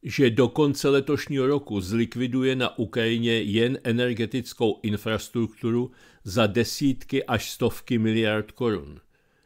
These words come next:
Její poválečná obnova bude nesmírně drahá a potrvá roky, protože mírové průmyslové kapacity nejsou nastaveny na obnovu válečných škod. Ukrajina nebude mít peníze, aby válečné škody zaplatila,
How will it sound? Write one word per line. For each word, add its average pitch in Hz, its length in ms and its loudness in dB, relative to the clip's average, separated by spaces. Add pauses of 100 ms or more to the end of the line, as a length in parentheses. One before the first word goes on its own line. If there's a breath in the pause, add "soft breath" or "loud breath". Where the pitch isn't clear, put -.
(400)
Její 117 260 6
poválečná 143 760 4
obnova 131 480 2
bude 123 240 2
nesmírně 139 680 0
drahá 113 400 2
a 127 180 -2
potrvá 127 520 2
roky, 113 440 0 (340 soft breath)
protože 117 480 4
mírové 127 580 4
průmyslové 117 680 0
kapacity 113 760 -2
nejsou 120 540 0
nastaveny 113 680 -2
na 101 260 -4
obnovu 110 400 0
válečných 104 680 -2
škod. - 420 -10 (720)
Ukrajina 120 560 4
nebude 117 500 4
mít 139 240 0
peníze, 117 600 2
aby 107 300 0
válečné 110 640 0
škody 107 340 -4
zaplatila, 117 760 -2